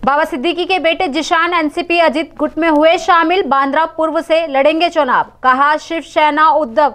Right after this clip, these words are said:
और कांग्रेस की फितरत में धोखा। तेरह राज्यों की सैंतालीस विधानसभा सीटों पर होंगे उपचुनाव, कांग्रेस यूपी पंजाब में चुनाव नहीं लड़ रही, एमपी में शिवराज की सीट पर नामांकन। चंडीगढ़ में एनआईए की कार्यवाही,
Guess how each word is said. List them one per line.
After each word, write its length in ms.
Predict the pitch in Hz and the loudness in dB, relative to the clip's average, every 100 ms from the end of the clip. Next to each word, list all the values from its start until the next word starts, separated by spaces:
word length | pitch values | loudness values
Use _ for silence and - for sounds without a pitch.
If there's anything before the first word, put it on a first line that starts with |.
| - | -4
और 220 | 277 294 294 | 0 0 0
कांग्रेस 460 | 269 254 285 294 | -2 0 0 -2
की 100 | 320 | -6
फितरत 420 | 285 226 277 285 285 | -8 -6 -2 -2 -2
में 260 | 277 311 208 | -8 -10 -8
धोखा। 420 | 233 220 226 - - _ _ _ _ - - - - | 0 0 0 -2 -4 _ _ _ _ -20 -20 -20 -2
तेरह 200 | 254 262 | 2 2
राज्यों 360 | 285 294 240 311 | 2 0 0 -2
की 180 | 339 330 | -2 -4
सैंतालीस 600 | 247 285 311 311 339 285 | -2 0 2 2 0 -4
विधानसभा 520 | 294 311 294 320 320 | -2 0 0 0 0
सीटों 400 | 311 320 320 330 | -2 -4 0 2
पर 180 | 339 311 | 2 2
होंगे 320 | 302 302 330 | 0 2 0
उपचुनाव, 540 | 311 - 339 311 269 - _ _ - | 0 -2 0 4 2 0 _ _ 0
कांग्रेस 500 | 269 277 311 311 285 | 0 4 2 2 -4
यूपी 300 | 285 302 339 | -8 -6 -4
पंजाब 480 | 320 277 254 277 311 | -2 0 2 4 2
में 160 | 320 | -2
चुनाव 400 | 302 294 277 302 | -2 -2 2 0
नहीं 280 | 285 269 339 | 0 -4 0
लड़ 180 | 339 302 | 2 2
रही, 320 | 285 247 208 - - - | 2 -2 -10 -18 -12 -6
एमपी 320 | 240 240 302 | -4 -2 0
में 160 | 302 311 | 2 0
शिवराज 420 | 311 262 269 294 | 2 2 2 0
की 140 | 302 | -4
सीट 260 | 294 311 302 | -6 -6 -2
पर 160 | 302 285 | -2 0
नामांकन। 600 | 254 247 240 233 202 - _ _ _ - _ - - - | 0 0 -4 -4 -6 -8 _ _ _ -20 _ -20 -6 0
चंडीगढ़ 400 | 269 311 330 339 | 2 2 2 2
में 100 | 370 | 0
एनआईए 500 | 349 330 330 339 359 | 0 0 0 0 -2
की 220 | 349 349 | -2 0
कार्यवाही, 720 | 330 311 320 320 320 370 427 | 0 0 2 2 0 0 -2